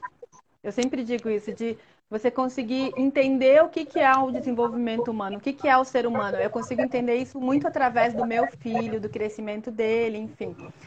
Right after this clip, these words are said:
O que que pegou um pouco pra mim foi a questão, por exemplo, de, de ele não dormir à noite, de ele acordar. Então, a coisa mais prática, assim,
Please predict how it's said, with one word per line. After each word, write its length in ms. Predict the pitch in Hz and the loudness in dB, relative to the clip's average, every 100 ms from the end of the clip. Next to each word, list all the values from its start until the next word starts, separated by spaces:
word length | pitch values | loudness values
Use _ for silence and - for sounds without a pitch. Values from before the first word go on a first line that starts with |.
| - _ - - | -20 _ -14 -8
O 100 | 233 | -2
que 220 | 330 370 | 0 2
que 140 | 381 | 2
pegou 460 | - 302 233 254 302 | 6 6 8 8 8
um 60 | |
pouco 280 | 285 269 302 | 6 2 2
pra 200 | 247 220 | 2 2
mim 240 | 214 247 311 | 2 0 2
foi 240 | 302 269 | 4 4
a 80 | 302 | 4
questão, 400 | 349 349 302 269 | 0 2 4 4
por 100 | 269 | 2
exemplo, 380 | 262 240 233 214 | 0 0 -2 -2
de, 220 | 233 214 | -4 -4
de 200 | 208 220 | -2 2
ele 140 | 240 | 2
não 200 | 233 233 | 2 0
dormir 500 | 233 254 269 262 262 | 4 4 4 0 2
à 80 | 247 | 2
noite, 580 | 262 254 247 240 233 233 | 2 4 6 6 2 0
de 80 | 226 | 0
ele 100 | 220 | 0
acordar. 520 | 220 254 247 233 226 | 0 0 2 4 2
Então, 200 | 240 240 | 2 -2
a 120 | 226 - | -2 -4
coisa 260 | 240 233 | -2 -2
mais 260 | 226 240 247 | 0 0 0
prática, 600 | - 233 226 247 - 214 | 4 6 6 6 -4 -6
assim, 380 | 202 247 285 | -4 -2 -2